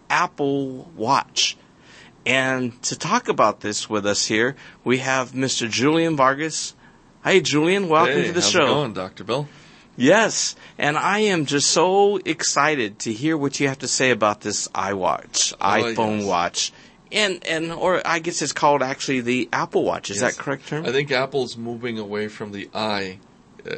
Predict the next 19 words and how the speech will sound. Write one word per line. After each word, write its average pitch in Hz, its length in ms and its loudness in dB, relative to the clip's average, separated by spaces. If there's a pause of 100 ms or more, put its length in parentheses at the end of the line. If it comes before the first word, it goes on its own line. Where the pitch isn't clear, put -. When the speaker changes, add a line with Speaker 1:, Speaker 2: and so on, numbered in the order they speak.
Speaker 2:
everything, 98 580 -8
and 101 340 -14
slowly 117 420 -2
but 107 140 -6
surely 107 320 -4
now, 104 240 -6
ev-, 104 260 -6
all 110 160 -4
their 110 140 -4
newer 104 340 -6
things 104 260 -8
they're 101 120 -8
introducing 98 480 -12
now 92 180 -8
are 101 220 -8
Apple 101 540 -6
things. 95 180 -8
Speaker 1:
Oh. 156 240 -2
Speaker 2:
So 90 160 -8